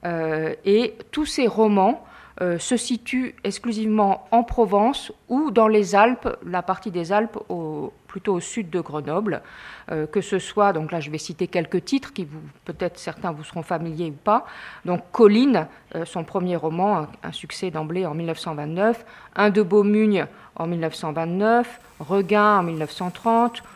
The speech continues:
Le Grand Troupeau en trente et un, Que ma joie demeure, on en reparlera en trente-cinq, et puis parmi les très grands romans de l'après-guerre,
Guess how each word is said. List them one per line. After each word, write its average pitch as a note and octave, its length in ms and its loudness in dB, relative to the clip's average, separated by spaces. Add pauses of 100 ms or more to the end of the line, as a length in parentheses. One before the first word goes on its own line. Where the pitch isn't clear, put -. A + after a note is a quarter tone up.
(200)
Le G3 160 4
Grand G#3 240 0
Troupeau G3+ 560 2
en E3 80 0
trente - 320 -10
et F3+ 140 -2
un, A3+ 260 -2 (600)
Que B3+ 100 2
ma A#3 200 6
joie G#3+ 220 4
demeure, G#3+ 480 4
on F3 120 -6
en E3+ 60 -2
reparlera E3 520 -4
en C#3+ 100 -6
trente-cinq, G#3 720 -4 (560)
et G3 80 -2
puis A#3 380 -2 (440)
parmi G3+ 280 2
les F#3 120 2
très A3+ 240 -2
grands A3+ 220 2
romans G3+ 480 2
de D#3+ 140 -8
l'après-guerre, F3 800 0